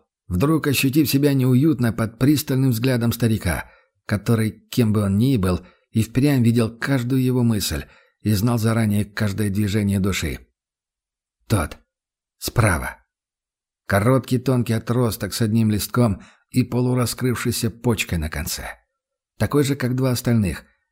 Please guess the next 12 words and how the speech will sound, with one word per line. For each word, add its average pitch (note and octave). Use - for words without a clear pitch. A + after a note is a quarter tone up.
и -
в -
то A2+
же A#2
время A#2
другой, G2+
отличный A2
от -
них C3+
чем-то B2
неуловимым, A#2
невидимым, F#2+